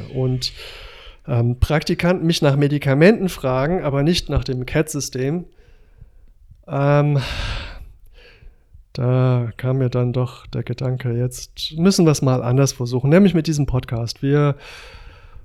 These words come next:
wollen, ähm, Impulse liefern, wir wollen informieren, wir wollen provozieren, wir wollen, ähm, ein bisschen den Finger in die Wunde legen. Wir möchten, ähm,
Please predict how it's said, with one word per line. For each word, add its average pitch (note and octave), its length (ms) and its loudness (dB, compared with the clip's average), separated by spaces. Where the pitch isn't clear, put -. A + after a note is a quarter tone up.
wollen, C#3+ 560 4
ähm, A#2+ 320 -2
Impulse F3+ 420 6
liefern, F3 380 0
wir C3 140 2
wollen B2+ 260 4
informieren, D3 580 2
wir B2+ 140 4
wollen B2 200 0
provozieren, C#3+ 640 2
wir A#2+ 140 0
wollen, A#2+ 300 0
ähm, A#2+ 840 -2
ein - 20 -6
bisschen F3 280 0
den C#3+ 140 4
Finger F#3 320 4
in D#3 80 2
die D#3+ 160 2
Wunde D#3+ 240 4
legen. C#3+ 460 2
Wir B2+ 580 2
möchten, A#2 720 -2
ähm, A2+ 400 -2